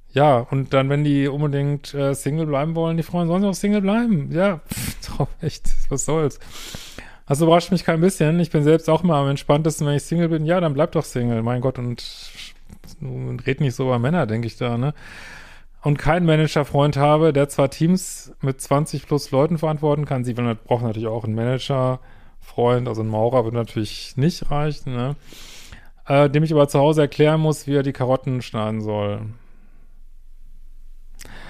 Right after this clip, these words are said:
Also, ganz ehrlich, also ich, äh, Menschen haben ja verschiedene Fähigkeiten, aber mir von einer, äh, von meiner Freundin jetzt irgendwie jeden Abend an den Kopf knallen zu lassen, dass ich die Karotten falsch schneide, obwohl ich das vielleicht sogar probiere und den Müll auch rausgebracht hab.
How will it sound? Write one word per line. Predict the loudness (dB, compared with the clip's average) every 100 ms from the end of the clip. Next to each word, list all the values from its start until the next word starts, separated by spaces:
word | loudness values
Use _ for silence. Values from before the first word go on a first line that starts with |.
| -16 -18 -20 -4
Also, | 2 4 6 4 0 0
ganz | 0 2
ehrlich, | 2 2 0 -2
also | -2 0 0
ich, | -2 -6 -10 -10 -4
äh, | 0 2 2 0 -2
Menschen | -6 -8 -6 -4 -2 -2 0 0
haben | 0
ja | -2
verschiedene | -4 -6 -6 -4 -2 -2 -2 -4 -8 -20 -20 -20 -20 -20
Fähigkeiten, | 2 6 6 4 2 4 2 0
aber | 0 0
mir | -2
von | -2 -2
einer, | 0 0 -2 -4
äh, | -4 -4
von | -4
meiner | -4 -4
Freundin | 0 0 0 -2
jetzt | -4 -6
irgendwie | -8 -6 -4 -4 -2 -4 -6 -12 -20 -20 -20 -20 -12
jeden | 0 0 2
Abend | 0 0
an |
den | 0
Kopf | -2 -2
knallen | -2 0 2
zu | 0
lassen, | 0 2 0
dass | -2
ich | -4
die | -2
Karotten | -2 -2 -4
falsch | -4 -4 -2
schneide, | -2 0 0 0 -2
obwohl | -2
ich | -2
das | -2
vielleicht | -2 -2
sogar | 0 -2
probiere | -2 -6 -2 0 2
und | 2 0
den | -2 -2
Müll | -2
auch | -2 0
rausgebracht | 0 0 -2 -2 -2 -4
hab. | -4